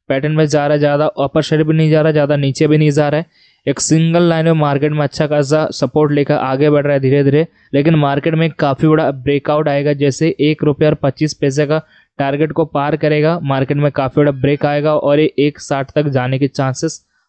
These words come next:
बन जाएंगे। तो अभी आप लोग खरीदारी कर सकते हो।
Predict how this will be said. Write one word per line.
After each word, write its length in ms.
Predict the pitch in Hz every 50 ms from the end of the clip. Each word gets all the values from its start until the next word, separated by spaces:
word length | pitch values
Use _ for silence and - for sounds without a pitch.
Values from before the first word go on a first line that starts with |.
| _ -
बन 320 | 131 135 139 143 147 143 143
जाएंगे। 460 | 131 135 127 120 123 120 117 113 110 - _ _ _ _ _ -
तो 60 | 135
अभी 200 | 139 135 139 160
आप 200 | 165 160 151 151
लोग 220 | 156 165 170 170 -
खरीदारी 420 | - 139 143 139 143 139 151 151
कर 200 | - - 151 147
सकते 380 | 139 127 151 143 - - - 151
हो। 220 | 156 170 - _